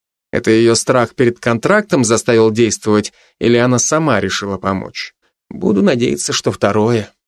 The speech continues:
Намного приятнее знать, что кто-то защищает тебя не из-за страха наказания, а делает это по собственной воле. Не горячись. Да и торопиться с тем, чтобы оказаться на берегу, не стоит.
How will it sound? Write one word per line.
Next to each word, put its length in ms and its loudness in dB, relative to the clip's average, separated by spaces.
Намного 400 2
приятнее 580 2
знать, 240 0
что 200 -2
кто-то 380 0
защищает 580 0
тебя 220 2
не 180 2
из-за 180 0
страха 400 -2
наказания, 800 0
а 140 -2
делает 340 4
это 160 -2
по 180 -2
собственной 600 -2
воле. 420 -2
Не 200 -2
горячись. 760 0
Да 180 0
и 40 4
торопиться 560 2
с 80 -6
тем, 180 0
чтобы 260 0
оказаться 500 0
на 80 2
берегу, 380 2
не 140 2
стоит. 520 -8